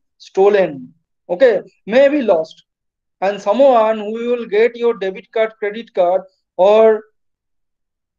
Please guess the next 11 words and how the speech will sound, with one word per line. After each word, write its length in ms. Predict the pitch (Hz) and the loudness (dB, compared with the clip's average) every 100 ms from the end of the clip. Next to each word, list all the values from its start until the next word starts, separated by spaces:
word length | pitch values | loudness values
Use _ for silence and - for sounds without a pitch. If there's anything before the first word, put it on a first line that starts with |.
| _ _ - | _ _ -2
or, 300 | 180 202 208 | 0 2 0
uh, 560 | 202 196 190 190 196 | 0 2 4 2 0
the 300 | 185 190 190 | -2 0 2
information 840 | 185 185 220 226 226 226 196 175 170 | -2 -6 -6 -6 -8 -10 -10 -10 -14
related 360 | 190 202 202 202 | -12 -10 -10 -12
to 100 | 214 | -10
debit 320 | 190 190 196 | -10 -10 -10
card 160 | 214 208 | -6 -6
and 200 | 208 196 | -6 -6
credit 320 | 214 262 - | -4 -6 -4
card, 260 | 190 190 | 0 0